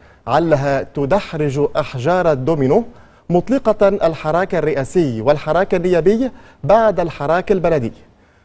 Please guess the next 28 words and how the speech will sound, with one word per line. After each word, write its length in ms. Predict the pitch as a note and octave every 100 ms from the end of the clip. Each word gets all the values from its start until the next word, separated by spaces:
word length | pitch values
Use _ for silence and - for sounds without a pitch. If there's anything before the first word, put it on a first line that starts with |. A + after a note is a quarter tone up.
| _
ومن 420 | D#3 G#3 A3 A3
أعراس 420 | G#3+ G#3 A#3+ C#4 G#3
الديمقراطية 920 | F3+ F#3 E3+ E3 D#3+ A3 G3+ G3 D#3
المهرجان 560 | F3+ E3+ D#3+ D3 F#3
الشعبي 680 | G3 - E3 D3 G3 G#3 E3+
البيروتي 680 | F3 D#3+ E3 D#3 F#3+ B2+ G#2+ - - _ D3+
الذي 300 | D3 E3+ D#3+
انتهى 340 | - F#3 E3
منذ 240 | D3+ D3+
قليل 380 | D3+ C3+ D3+ F3+
في 100 | -
النادي 300 | C#3+ D#3+ D#3+
الرياضي، 560 | C#3+ C#3 B2+ D3+ A#3 A#3 - - _ -
حيث 340 | F3 F#3 -
أعلن 340 | E3 D#3+ A3
الرئيس 400 | G3 D#3 E3+ F#3+
سعد 220 | - F3+ F3
الحريري 440 | C#3 D3+ F#3+ F#3+
خلاله 560 | C#3+ E3+ E3+ B2+ A#2+ A2 - - -
أنه 380 | E3 D#3+ D#3 D3+ -
لن 180 | D#3+
يسمح 720 | E3+ E3+ G3+ - E3 D3 C#3 B2+
بأن 300 | B2+ C#3+ C3
تغرق 440 | F3+ F3 E3+ D3 D3
بيروت 380 | C3+ C#3 F3+ D3
بالنفايات 600 | D3 D3+ C#3+ D3 D#3 F3
بعد 260 | D3+ D3+
اليوم، 440 | C#3+ C3+ E3+ B3